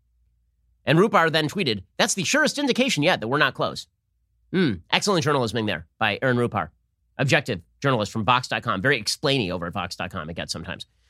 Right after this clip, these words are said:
Jessica Hoosman tweeted, "Go ahead and flag this tweet." Trump tweeted on May fourteenth,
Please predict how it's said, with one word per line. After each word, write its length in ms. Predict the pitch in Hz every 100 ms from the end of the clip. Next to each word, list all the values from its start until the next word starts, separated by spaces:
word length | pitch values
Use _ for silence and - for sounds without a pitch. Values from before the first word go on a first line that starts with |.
| _ -
Jessica 320 | 180 - 214
Hoosman 420 | 277 262 117 - -
tweeted, 300 | 180 143 78 - _
"Go 120 | 220
ahead 160 | 247 220
and 140 | 139
flag 260 | - 190 180
this 140 | 170
tweet." 260 | - 110 98 _ _ _ _ _
Trump 260 | - 175 151
tweeted 280 | 156 139 127
on 100 | 120
May 160 | 135
fourteenth, 460 | 147 135 120 127